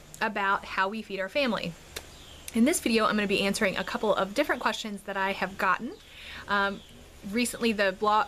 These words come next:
the blog, the vlog, the videos, the YouTube channel has gotten a lot of attention, and so I'm getting a lot of questions over and over again, and I just wanna make sure that I'm covering them,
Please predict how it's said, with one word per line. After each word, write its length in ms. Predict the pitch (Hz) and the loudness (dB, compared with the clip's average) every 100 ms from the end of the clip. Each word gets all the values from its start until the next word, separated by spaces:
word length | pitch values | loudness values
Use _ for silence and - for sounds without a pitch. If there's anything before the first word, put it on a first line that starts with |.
| - 214 | -2 2
the 240 | 208 170 | 2 2
blog, 380 | 151 143 151 170 - - - | -2 -2 -2 -4 -12 -18 -8
the 100 | 185 | -6
vlog, 420 | 170 196 196 202 | 0 4 4 2
the 60 | 190 | -4
videos, 480 | 196 208 202 202 - | -4 -2 -2 -4 -2
the 80 | 196 | 0
YouTube 300 | 269 254 226 | 2 0 2
channel 320 | 254 247 254 | 4 4 4
has 200 | 233 214 | 2 0
gotten 440 | 196 226 - 220 - | -2 -2 -2 -6 -8
a 80 | |
lot 320 | 208 220 233 240 | -8 0 2 2
of 80 | |
attention, 600 | 220 - 220 220 220 220 220 - - | -2 0 2 4 2 2 0 -6 -4
and 100 | 208 | 0
so 80 | 247 | 2
I'm 100 | 233 | 0
getting 220 | 226 226 | -2 -8
a 80 | 214 | -6
lot 180 | 220 254 | 0 0
of 80 | 262 | 2
questions 400 | 240 - 214 - | -2 0 -2 0
over 180 | 339 320 | 0 0
and 80 | 277 | -2
over 220 | 240 240 | -2 -4
again, 240 | 233 233 220 | 0 0 2
and 80 | |
I 80 | 233 | 2
just 160 | 381 381 | 2 2
wanna 100 | 311 | 2
make 160 | 247 | 2
sure 140 | - 247 | 4 4
that 100 | 226 | 4
I'm 140 | 202 | 2
covering 400 | 240 226 226 220 | 0 0 2 4
them, 260 | 220 220 | 4 4